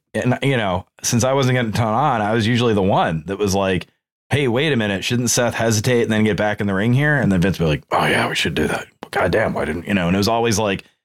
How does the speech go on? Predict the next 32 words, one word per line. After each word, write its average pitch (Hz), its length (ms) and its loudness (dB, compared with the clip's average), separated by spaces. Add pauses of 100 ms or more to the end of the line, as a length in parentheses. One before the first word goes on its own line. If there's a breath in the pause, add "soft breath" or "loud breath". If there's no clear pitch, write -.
(120)
'cause 117 140 2
we 127 80 2
always 127 400 0 (360)
took 135 200 0
it 135 100 -2
for 110 80 -2
granted 113 500 2
that, 90 120 0
that 98 140 2
would, 95 200 0
he 107 100 2
would 104 140 4
do 160 180 4
that, 95 260 0
but 104 200 -2
you 117 80 2
never 110 260 2
know. 127 360 2 (460)
You 127 80 2
need 170 160 4
to 160 40 2
have 147 240 0
that 135 240 0
in 165 140 2
there 113 180 2
so 107 140 0
the 98 80 0
camera 113 420 0
gets 107 300 -2
them 98 240 2
doing 110 340 2
that. 67 320 -4